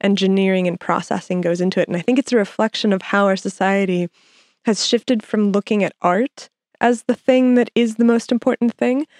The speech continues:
to engineering as being the most important thing. 'Cause the old cathedrals are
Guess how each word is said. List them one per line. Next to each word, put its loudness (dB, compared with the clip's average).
to 2
engineering 2
as -4
being -2
the -6
most -8
important -8
thing. -14
'Cause 2
the 2
old 2
cathedrals 0
are 2